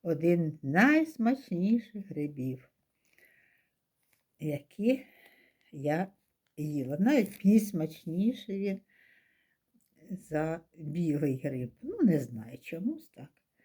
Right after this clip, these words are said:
склалось. Хоч білий гриб я, е, дуже рідко готувала і майже ніколи його не знаходила. Ми в такій місцевості живемо. А от що пов'язано із синяножкою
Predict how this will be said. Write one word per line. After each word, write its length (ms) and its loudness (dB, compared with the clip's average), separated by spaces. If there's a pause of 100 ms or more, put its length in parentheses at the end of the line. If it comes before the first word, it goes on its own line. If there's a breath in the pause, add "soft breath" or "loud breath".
(400)
склалось. 300 -8
Хоч 220 2
білий 400 4
гриб 460 -4
я, 160 -2 (600 soft breath)
е, 40 -16 (240)
дуже 340 2
рідко 500 -4
готувала 680 -2 (1400)
і 340 -4
майже 360 2
ніколи 520 -6
його 260 -12
не 160 -6
знаходила. 880 -10
Ми 80 0
в 80 -4
такій 260 -2
місцевості 720 -6
живемо. 440 -12 (880 soft breath)
А 120 0
от 180 4
що 220 0
пов'язано 800 4
із 240 2
синяножкою 1000 2